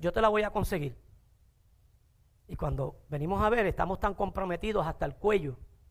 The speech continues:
con un sistema operacional del mundo que nos convertimos en tolerantes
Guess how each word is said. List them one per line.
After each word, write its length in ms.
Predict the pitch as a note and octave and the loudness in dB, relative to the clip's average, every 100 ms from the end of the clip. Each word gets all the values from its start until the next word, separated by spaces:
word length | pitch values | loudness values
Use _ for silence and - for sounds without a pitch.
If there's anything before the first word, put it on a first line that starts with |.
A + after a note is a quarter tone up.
| _ _ - _ _ _ _ _ _ _ | _ _ -20 _ _ _ _ _ _ _
con 180 | - D#3+ | -4 -2
un 80 | F#3 | 0
sistema 380 | A3 G#3 A3 G#3 | 0 2 2 4
operacional 600 | G3+ G3 E3+ F#3 G3 G#3+ | 2 0 -2 -2 -2 0
del 140 | G#3+ | 0
mundo 300 | A#3 B3 F#3 | 0 0 0
que 100 | F3+ | 0
nos 120 | D#3+ | -2
convertimos 520 | F3+ D#3 C#3+ F3 G#3 A3 | -4 -4 -2 -2 0 -2
en 80 | |
tolerantes 680 | G#3+ F#3 D3+ D#3+ G#3 - | -2 -2 0 0 0 -4